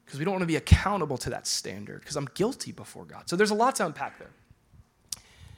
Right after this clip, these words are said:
As the, he sends them into that context, he says this, "Whoever will not receive you nor hear you when you depart from there," notice this, shake off the dust under your feet as a testimony against them.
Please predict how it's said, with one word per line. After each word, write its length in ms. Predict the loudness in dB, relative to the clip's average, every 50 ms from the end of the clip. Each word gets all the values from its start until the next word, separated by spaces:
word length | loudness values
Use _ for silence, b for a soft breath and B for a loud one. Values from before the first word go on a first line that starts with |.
| B B B B B _
As 200 | 2 4 4 4
the, 80 | 2 0
he 180 | 0 -2 0 0
sends 320 | 2 2 2 0 0 -2
them 140 | -2 -2 0
into 120 | 0 0 0
that 140 | 0 -2
context, 540 | 0 0 -2 -2 -2 -4 -6 -8 -6 -6 -6
he 80 | -4 -2
says 240 | -2 -2 -4 -4 -4
this, 460 | -6 -6 -6 -6 -6 -6 -6 -8 -12 _ _ _ _ _ _ _ b b b b b b b b b b b b _ _ _ _ _ _ _ _ _ _ _ _ _ _ _ -2
"Whoever 360 | 2 4 6 6 6 4 4
will 140 | 4 4 6
not 240 | 6 4 4 4
receive 400 | 2 0 0 -2 -2 -4 -6 -6
you 100 | -8 -6
nor 160 | -6 -6 -6 -6
hear 260 | -6 -6 -4 -2 -2
you 200 | -2 -4 -4 -6
when 120 | -6 -6
you 100 | -6 -6
depart 440 | -6 -8 -6 0 2 2 2 2 -2
from 160 | -6 -6 -6
there," 180 | -6 -8 -8 -6
notice 220 | -6 -6 -6 -6
this, 280 | -6 -6 -8 -10 -10 -10
shake 420 | -10 -8 -6 -2 -2 -2 -2 0 2
off 240 | 2 2 2 0
the 80 | -4 -6
dust 340 | -4 -4 -4 -4 -6 -8 -10
under 200 | -10 -10 -8 -8
your 100 | -8 -10
feet 260 | -10 -10 -10 -8 -8
as 140 | -8 -8 -10
a 40 | -12
testimony 760 | -12 -12 -12 -12 -10 -10 -10 -10 -10 -10 -10 -10 -12 -12
against 400 | -12 -10 -12 -12 -12 -14 -16 -18
them. 180 | -20 -20 -20